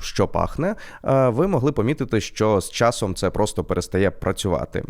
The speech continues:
Але насправді це не, м, ця, не це ароматичне щось,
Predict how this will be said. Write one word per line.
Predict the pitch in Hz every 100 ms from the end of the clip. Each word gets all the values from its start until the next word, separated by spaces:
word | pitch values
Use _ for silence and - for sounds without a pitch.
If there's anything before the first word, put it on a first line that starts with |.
| - -
Але | 170 170 113
насправді | 101 - 160 175 131
це | 98 127 123
не, | 101 110 95 85 -
м, | 107 87 85
ця, | - 104 90 87 - - -
не | 110
це | 110 104
ароматичне | - 101 104 107 - 95 85
щось, | - - 143 - -